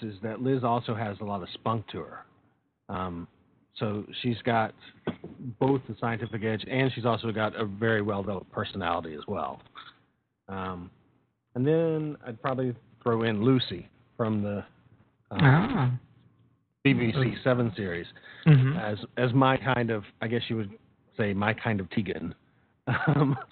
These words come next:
Speaker 1: uh, just because, yeah, she is loud and brash, but at the heart of it, she's really going to back you up all the time, and you get the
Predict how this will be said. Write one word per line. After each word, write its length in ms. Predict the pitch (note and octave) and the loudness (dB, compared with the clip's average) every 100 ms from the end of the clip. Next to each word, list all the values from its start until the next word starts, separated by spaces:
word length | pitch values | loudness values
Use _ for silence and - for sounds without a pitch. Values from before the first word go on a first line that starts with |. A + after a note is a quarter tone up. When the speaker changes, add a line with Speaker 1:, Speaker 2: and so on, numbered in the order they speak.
| _ _ - - - - | _ _ -20 -20 -20 -10
Speaker 1:
uh, 380 | A#2 A2 G#2+ G#2+ G#2 _ | -6 -4 -4 -6 -10 _
just 160 | C3 A#2+ - _ _ _ - _ _ B2+ | -10 -10 -12 _ _ _ -20 _ _ -4
because, 300 | C3 C#3+ B2 - _ | 2 2 2 -2 _
yeah, 260 | C#3+ C#3+ B2+ - | 0 2 2 0
she 300 | C3+ B2 A#2+ - _ _ _ _ - | 0 2 0 -4 _ _ _ _ -6
is 100 | B2+ | -2
loud 460 | B2 A#2+ B2 A#2+ A2 | 0 2 4 2 2
and 160 | G#2 G2 | -2 -2
brash, 360 | A2+ A#2+ A2+ | 0 2 0
but 100 | - | -4
at 120 | G#2+ - | -8 -6
the 100 | G#2 | -4
heart 300 | B2+ C3+ B2+ | 2 2 2
of 140 | G2 | -2
it, 120 | F#2+ - - - | -6 -12 -18 -6
she's 180 | B2 G#2+ - - _ _ _ _ _ _ _ - | -4 -4 -10 -20 _ _ _ _ _ _ _ -10
really 360 | A#2+ B2+ B2 A#2 | 0 4 4 4
going 240 | A2+ A2 | 2 0
to 200 | G#2 G2+ - A2+ | -2 -4 -8 -8
back 340 | G2+ A2 F#2+ | -2 -2 2
you 80 | A#2 | 0
up 120 | A2+ | 0
all 160 | G2+ G2+ | -2 -4
the 60 | |
time, 300 | G2+ G#2+ G#2 | -4 -4 -2
and 200 | G#2+ G#2+ - - - - | 0 -2 -4 -18 -12 0
you 80 | B2+ | 2
get 120 | |
the 80 | B2+ | 2